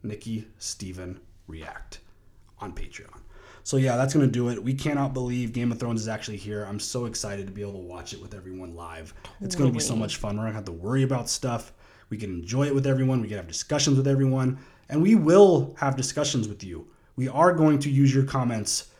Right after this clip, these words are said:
Speaker 1: and to basically use the comments as, like, a recap and discussion to further along what we do on the YouTube channel. Um, so yeah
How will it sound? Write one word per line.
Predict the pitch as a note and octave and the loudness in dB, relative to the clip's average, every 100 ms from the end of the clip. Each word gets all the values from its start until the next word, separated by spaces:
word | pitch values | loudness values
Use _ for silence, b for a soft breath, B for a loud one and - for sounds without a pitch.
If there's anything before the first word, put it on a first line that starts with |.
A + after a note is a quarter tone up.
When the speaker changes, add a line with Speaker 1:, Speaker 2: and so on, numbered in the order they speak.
| b b | b b
Speaker 1:
and | - A#2 A2+ G#2+ | -12 -10 -8 -8
to | B2 | -4
basically | B2 C3 B2+ A#2+ | 0 0 0 -2
use | A2+ B2+ A#2 | 0 -2 -2
the | A2+ A2+ | -8 -8
comments | - A#2 A2 G2 A2 | -6 -4 -4 -6 -8
as, | G#2 | -8
like, | G2+ | -8
a | G2+ | -8
recap | G2 G2+ A2 G2 - | -8 -10 -10 -12 -12
and | G#2 F#2+ | -12 -8
discussion | F#2+ - G2+ - F#2 F2 | -6 -6 -6 -6 -8 -10
to | - | -12
further | - A#2 G#2+ G#2 | -12 -8 -6 -6
along | F#2+ F#2 F2+ | -6 -10 -10
what | F2+ | -12
we | F#2 | -12
do | F2+ F#2+ F2+ | -12 -10 -10
on | F2 F2 | -10 -12
the | E2+ | -12
YouTube | D#2+ C#2+ - | -14 -14 -12
channel. | - D#2+ - B B B - | -12 -14 -18 B B B -16
Um, | G2 G2 F2+ F2+ _ | -10 -8 -8 -10 _
so | - | -8
yeah | G#2 F#2+ D#2 | -8 -8 -10